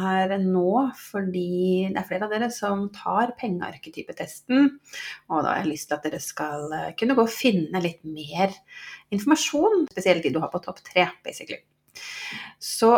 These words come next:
så la oss se på connector. Og connector er jo relasjonsbyggeren, pleier jeg å kalle den for, fordi det,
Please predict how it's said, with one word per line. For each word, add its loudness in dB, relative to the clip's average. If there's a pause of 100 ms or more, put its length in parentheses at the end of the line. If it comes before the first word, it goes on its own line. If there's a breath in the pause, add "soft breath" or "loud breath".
(100)
så 2
la 10
oss 2
se 0
på -4
connector. -2 (240)
Og -8
connector 4
er 0
jo 8 (960)
relasjonsbyggeren, 0
pleier 4
jeg -2
å -12
kalle 0
den -6
for, -4
fordi 4 (400 loud breath)
det, 2